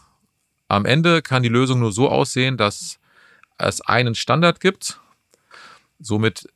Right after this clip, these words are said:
wäre das der einzige Weg, um zeitnah eine Situation zu schaffen, dass jeder jeden sieht, was am Ende zu der Sicherheit führt, die wir wollen.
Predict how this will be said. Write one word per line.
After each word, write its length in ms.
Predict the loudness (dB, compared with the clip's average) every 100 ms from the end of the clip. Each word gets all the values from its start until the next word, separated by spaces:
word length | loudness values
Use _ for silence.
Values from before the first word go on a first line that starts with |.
| _
wäre 280 | 0 2 4
das 160 | 2 0
der 160 | 0 2
einzige 460 | 0 0 -2 0
Weg, 220 | 0 -2
um 160 | -2 -4
zeitnah 760 | -2 0 0 0 0 2 2 2
eine 200 | -2 -2
Situation 500 | 0 0 0 -4 -4
zu 120 | -4
schaffen, 460 | 0 0 0 -6 -8 -20 -20 _
dass 400 | -2 0 -4 -12
jeder 480 | -8 0 2 4 2
jeden 360 | 0 -2 0 -4
sieht, 420 | -2 -4 -6 -8
was 260 | -4 -4 -4
am 140 | -4
Ende 300 | -4 -2 -4
zu 160 | -4 -2
der 180 | -2
Sicherheit 460 | -2 -4 -4 -4 -6
führt, 260 | -6 -6 -4
die 120 | -4
wir 120 | -2
wollen. 240 | -2 -4